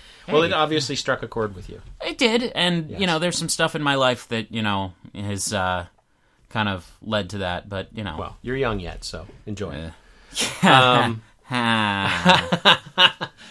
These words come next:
Speaker 1: Oh, I got a con-, condescending pat on my head from my boy. That's nice.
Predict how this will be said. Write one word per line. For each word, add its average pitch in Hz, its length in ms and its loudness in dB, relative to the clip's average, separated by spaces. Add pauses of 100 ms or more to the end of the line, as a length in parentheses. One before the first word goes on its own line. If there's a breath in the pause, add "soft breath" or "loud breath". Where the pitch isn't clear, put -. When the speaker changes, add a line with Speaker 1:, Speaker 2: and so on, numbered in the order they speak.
(140 loud breath)
Speaker 1:
Oh, 208 300 4
I 196 140 2
got 208 160 -2
a 202 40 -4
con-, 202 380 -4
condescending 196 600 -6
pat 180 260 -10
on 185 100 -8
my 185 180 -8
head 196 280 -8
from 170 220 -10
my 175 160 -10
boy. 175 600 -10
That's 190 200 -10
nice. 185 880 -10